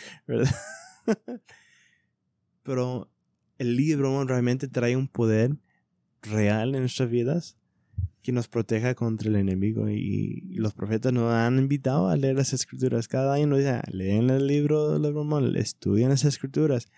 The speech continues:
Nefi con el árbol de la vida, la vara de hierro. La vara de hierro es que nos ayudarán a poder no ser cegados por las tinieblas. Es, las escrituras son de tan importancia en nuestras vidas.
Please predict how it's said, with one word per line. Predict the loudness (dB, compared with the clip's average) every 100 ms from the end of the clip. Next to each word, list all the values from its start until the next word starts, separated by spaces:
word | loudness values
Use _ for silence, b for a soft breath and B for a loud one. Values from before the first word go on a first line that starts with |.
| B B B _
Nefi | 0 2 2 2 2 0 -2
con | -2 0
el | 2 2
árbol | 2 2 2
de | 2
la | 2
vida, | 2 4 4 2 b b b _
la | -2 2
vara | 4 4
de | 4 4
hierro. | 4 2
La | 2 2
vara | 2 2
de | 2
hierro | 2
es | 0
que | -2
nos | -4 0
ayudarán | 2 4 2 2 0
a | 0
poder | 0 0 0 -2 b b b _
no | 0 2 2
ser | 2 0
cegados | 2 2 4 2 2 -2 -8 -18 _ _ _ _
por | -2 0
las | 2 0 0
tinieblas. | 0 0 -2 -4 -8 -12 _ _ _ _ _ _
Es, | -4 -4 _ _ b b
las | -4 -4
escrituras | -4 -2 0 0 0
son | 0
de | 0 0
tan | _ -2 0 0
importancia | 0 -2 -2 -4 -2
en | -2
nuestras | -4 -2 -2
vidas. | 0 -2 -6